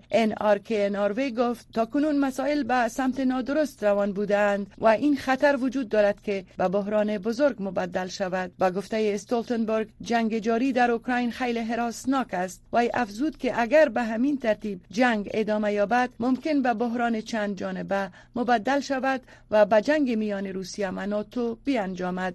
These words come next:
اما سرمنشی ناتو گفته است که این پیمان نظامی همه روزه تلاش می‌کند تا جلو چنین بحران را بگیرد. ینس استولتنبرگ که زمان به عنوان صدر اعظم نروژ نیز کار کرده است،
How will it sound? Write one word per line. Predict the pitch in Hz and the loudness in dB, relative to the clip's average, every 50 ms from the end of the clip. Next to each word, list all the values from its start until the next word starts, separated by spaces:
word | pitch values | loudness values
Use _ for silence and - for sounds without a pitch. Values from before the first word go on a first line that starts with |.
| - - | -6 -2
اما | - 175 202 202 196 202 | 0 2 2 2 0 -2
سرمنشی | 196 220 202 208 208 208 202 - 233 226 220 214 | 0 -2 -2 0 -2 -4 -4 -6 -4 -4 -2 0
ناتو | 208 208 208 - 240 214 | 0 -2 0 0 -2 0
گفته | 202 220 214 - - 240 | 0 -2 -4 -4 -4 -2
است | 240 233 233 - - | -2 -2 -2 -4 -4
که | 254 226 214 214 - | -4 -4 -4 -4 -4
این | - 285 349 349 | -2 0 0 0
پیمان | - - 302 269 226 220 220 202 202 202 | 0 0 -4 -2 0 0 0 0 -2 -2
نظامی | 202 208 208 202 202 208 202 208 220 226 226 226 | -2 -2 -4 -2 -2 -2 0 0 0 0 -2 -2
همه | 220 233 208 208 202 | -2 -2 -2 -2 -2
روزه | 196 196 190 208 214 214 | -2 -2 -2 -2 -2 -2
تلاش | 214 202 196 208 247 262 - - | 0 -2 -2 0 -2 -2 -2 -4
می‌کند | 247 240 233 - 220 214 214 208 - - - - | -4 -4 -4 -4 -2 -2 -2 -2 -4 -8 -18 -6
تا | - 196 196 | -4 -2 -2
جلو | 190 202 190 214 262 285 285 285 | 0 0 0 2 2 2 0 0
چنین | 277 - 254 226 226 220 202 | -4 -4 -4 -2 -2 -4 -4
بحران | 180 190 190 175 180 180 180 185 180 | -4 -4 -4 -4 -4 -4 -4 -4 -2
را | 190 190 190 | -2 -2 -2
بگیرد. | 180 180 196 277 202 - 175 180 170 165 165 170 165 - - - | -2 -2 -4 -4 -4 -2 -4 -4 -2 -2 -4 -4 -6 -8 -8 -4
ینس | 175 180 185 185 175 - - | -2 -2 -2 -2 -6 -8 -8
استولتنبرگ | - 180 - - 226 240 233 - 226 220 208 220 220 220 220 | -10 -8 -4 -4 -4 -4 -2 -2 -4 -4 -2 -4 -4 -4 -2
که | - 214 | -4 -4
زمان | 202 208 208 214 226 240 247 247 226 | -2 0 -2 0 0 0 0 0 2
به | 196 220 | 2 2
عنوان | 208 214 214 220 226 240 247 233 | 2 2 0 0 -2 -2 -2 -4
صدر | - - 226 208 - 202 | -2 -2 -2 -2 0 0
اعظم | 208 202 208 - 247 254 254 | 2 2 2 0 0 0 0
نروژ | 240 226 214 208 202 208 214 220 220 220 | 0 0 0 0 0 -2 -2 -2 -2 -2
نیز | 220 233 226 202 - - - - | -2 -2 -2 -4 -8 -12 -10 0
کار | - 208 202 190 | 4 4 4 4
کرده | 190 220 214 208 190 220 220 | 2 2 0 2 2 2 0
است، | - 285 294 294 - - | 2 4 2 2 0 -2